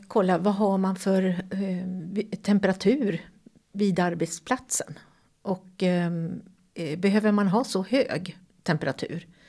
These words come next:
Sen kanske man kan, möjligtvis kan sänka på, under natten och höja på dag. Och, eh, att det, den är,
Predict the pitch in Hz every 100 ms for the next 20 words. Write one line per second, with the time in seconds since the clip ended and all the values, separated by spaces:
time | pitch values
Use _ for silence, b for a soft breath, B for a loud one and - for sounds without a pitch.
0 | b b b - 190 202 208 190 185 -
1 | 185 185 180 202 170 185 269 - - 180
2 | 170 - 160 143 175 170 170 - 185 185
3 | 185 180 170 170 160 156 156 180 233 -
4 | - 143 156 180 - 165 175 - 147 -
5 | _ 175 175 151 - - B B B -
6 | 165 - - 175 160 156 170 - 185 170
7 | 175 185 190 180 170 165